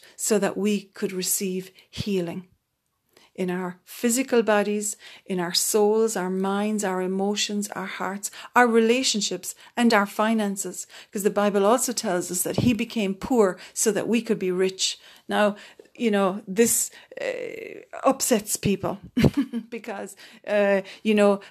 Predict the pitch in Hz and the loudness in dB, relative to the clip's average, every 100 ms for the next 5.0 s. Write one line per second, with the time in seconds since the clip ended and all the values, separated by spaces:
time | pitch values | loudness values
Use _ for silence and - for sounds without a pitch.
0 | - 269 254 240 226 226 220 214 240 214 | 0 4 6 6 6 6 4 0 0 2
1 | 208 208 226 226 - - - 214 214 196 | 0 0 0 -2 -6 -6 -4 -2 -2 -2
2 | - 208 208 214 214 208 208 208 - 240 | -2 0 0 0 -2 -2 -4 -8 2 4
3 | 220 208 196 196 190 196 202 214 220 220 | 6 4 0 0 2 4 4 2 2 -2
4 | 220 220 220 226 196 190 190 185 190 | -2 -2 -2 0 0 0 -2 -2 -6